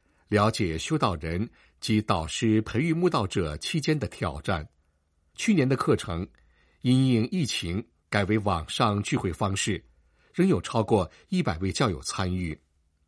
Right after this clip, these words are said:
虽然只是每月一次的三小时的课程，但压力很大的，尤其是作业、除了文字报告，还有见证分享录影、修和圣事、手工劳作、礼仪年历等等。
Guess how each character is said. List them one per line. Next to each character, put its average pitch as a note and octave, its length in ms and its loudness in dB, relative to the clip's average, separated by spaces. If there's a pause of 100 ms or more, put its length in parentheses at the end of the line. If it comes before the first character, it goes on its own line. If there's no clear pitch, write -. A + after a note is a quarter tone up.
(140)
虽 - 180 -2
然 F3 160 2
只 G2+ 140 -2
是 G#2+ 280 0 (280)
每 A#2 120 4
月 B2 200 6
一 A2 160 0
次 - 180 0
的 G#2+ 200 0 (160)
三 F3 280 2
小 A2 180 0
时 G#2 160 -4
的 G#2 80 -2
课 G2+ 200 2
程， F2 300 -4 (520)
但 A2 260 2
压 E3+ 160 2
力 C#3 180 -2
很 D#2+ 220 -4
大 F#2 180 0
的， E2 260 -6 (580)
尤 A2+ 120 4
其 A2 120 2
是 G#2 320 0 (160)
作 B2 280 4
业、 A#2 260 2 (300)
除 - 160 0
了 A#2 120 6
文 G2+ 240 0
字 E3+ 160 2
报 F#2+ 200 2
告， D#2+ 300 -4 (260)
还 - 180 2
有 G#2 140 6
见 B2+ 240 2
证 A2+ 220 0
分 F#3 220 0
享 F2 260 -4
录 C3 220 2
影、 E2 300 -4 (300)
修 F3+ 260 2
和 F#2+ 180 -2
圣 G2+ 280 0
事、 F#2 300 -2 (340)
手 G#2+ 260 2
工 C3+ 220 0
劳 G#2 240 2
作、 G#2 340 2 (260)
礼 G2 220 0
仪 A2 60 4
年 G2+ 260 2
历 E3 140 0
等 F2 240 -4
等。 D#2+ 240 -2